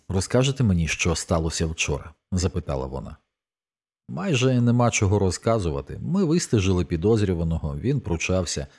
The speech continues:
я робив свою роботу». «Гадаєте, він убив Маколі?» Я завагався, але похитав головою. «Більше нічого сказати не можу, Енні.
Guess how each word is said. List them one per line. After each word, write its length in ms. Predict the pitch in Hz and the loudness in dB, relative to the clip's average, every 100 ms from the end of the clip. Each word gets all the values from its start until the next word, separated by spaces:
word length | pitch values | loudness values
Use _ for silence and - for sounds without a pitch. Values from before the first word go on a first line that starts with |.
| _ | _
я 280 | 98 104 98 | -2 0 2
робив 340 | 95 87 95 | 2 2 0
свою 320 | - 85 78 76 | 0 -4 -4 -4
роботу». 420 | 76 71 85 - _ _ _ _ _ _ _ _ _ | -6 -6 -10 -10 _ _ _ _ _ _ _ _ _
«Гадаєте, 500 | - 87 90 87 - | -2 0 2 0 0
він 220 | 82 104 151 | 0 2 2
убив 320 | 82 76 73 | 0 -2 -2
Маколі?» 560 | 76 82 73 69 - _ _ _ _ _ _ _ _ _ _ | -4 -4 -6 -6 -8 _ _ _ _ _ _ _ _ _ _
Я 320 | 73 87 165 | -6 -2 -2
завагався, 880 | 151 139 151 135 80 - - - - | 0 0 2 0 -2 -4 -10 -10 -14
але 360 | - 90 98 95 | -4 2 2 2
похитав 500 | 95 98 104 104 90 | 0 -2 0 0 0
головою. 540 | 85 95 92 67 - - _ _ _ _ _ _ | 0 0 -2 -4 -14 -18 _ _ _ _ _ _
«Більше 460 | - 110 - 113 104 | -2 0 2 4 4
нічого 420 | 107 107 113 92 | 4 4 2 2
сказати 480 | - 101 98 95 95 | 0 0 2 2 2
не 100 | 98 | 4
можу, 360 | 120 123 85 | 4 2 0
Енні. 440 | 71 - - 71 | -4 -6 -10 -12